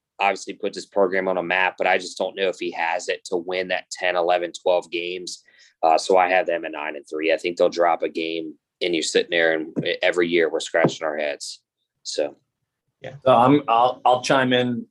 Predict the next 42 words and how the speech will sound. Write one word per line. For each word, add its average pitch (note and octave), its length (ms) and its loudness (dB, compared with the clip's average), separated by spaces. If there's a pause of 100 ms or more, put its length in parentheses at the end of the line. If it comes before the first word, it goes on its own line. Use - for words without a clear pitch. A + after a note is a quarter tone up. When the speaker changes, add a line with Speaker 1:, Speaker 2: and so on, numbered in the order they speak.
(160)
Speaker 3:
Uh, G2 340 -4 (200)
we'll B2 160 0
go B2 460 4 (380)
tit C3+ 200 2
for A#2 120 -4
tat A2+ 320 0
here. G#2+ 260 -4 (260)
So B2 80 -10
this E3 220 0
team, D#3+ 320 0
by C3 160 4
the A#2+ 180 -2
end B2+ 140 0
of A#2+ 80 -6
the A#2+ 80 -4
year, G2 400 -4
if A#2 240 -4
they A#2+ 100 -2
perform A#2 520 -2
well, G#2+ 220 4
might A2+ 280 0
have A2 260 -2
three A2+ 260 -4
first-team A2+ 600 -2
All-Americans, G#2 920 -4
Breece B2 280 0
Hall, A2+ 280 4
running G#2+ 280 -2
back, G2+ 220 0 (440)
Charlie A2+ 300 0
Kolar, A2+ 580 -2
tight G#2 220 -2
end, G#2+ 340 -6 (100)
and G2 420 -12 (440)
Mike C3 260 0
Rose, A2 540 2
their F#2+ 180 0
linebacker, A2+ 800 0
is - 120 -16
also B2+ 440 0
a B2+ 60 -2
stud. C#3 460 -2